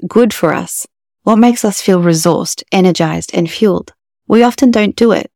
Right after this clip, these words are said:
due to a number of things. So let's begin to explore what can get in the way of us being devoted to self-care, pleasure, and the things that bring us enjoyment and fill our cup. Can you relate to any of these? Point one,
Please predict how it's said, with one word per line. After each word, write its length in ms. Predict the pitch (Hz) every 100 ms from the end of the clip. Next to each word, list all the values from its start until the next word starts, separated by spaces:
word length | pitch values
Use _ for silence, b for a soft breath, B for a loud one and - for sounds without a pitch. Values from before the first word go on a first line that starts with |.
| _
due 160 | - 190
to 140 | 190
a 40 | 175
number 300 | 170 165 165
of 80 |
things. 520 | - 175 139 - - - _ _ _
So 420 | - 202 196 247 -
let's 300 | 202 220 -
begin 280 | 269 226 226
to 120 | -
explore 640 | 226 - - 170 160 160 170 -
what 160 | 185
can 160 | - 185
get 140 | 180
in 80 | 180
the 100 | 202
way 160 | 180 170
of 80 |
us 140 | 165 -
being 240 | 170 165
devoted 480 | 165 156 160 165 175
to 60 | -
self-care, 720 | - 175 - - 156 156 160 _ _
pleasure, 440 | - 185 170 175 180 _ -
and 180 | 180 180
the 60 |
things 360 | 180 190 190 196
that 140 | -
bring 180 | 180 175
us 160 | 175 175
enjoyment 600 | 165 170 165 160 - - -
and 160 | 170
fill 180 | - 175
our 120 | 170
cup. 160 | - - _ _ _ _ _ _ _
Can 180 | - 175
you 140 | 170
relate 240 | 175 175 -
to 120 | -
any 200 | 170 165
of 80 | 160
these? 480 | 156 165 - - - _ _ _ _ _ _ -
Point 260 | 196 185
one, 320 | 180 165 165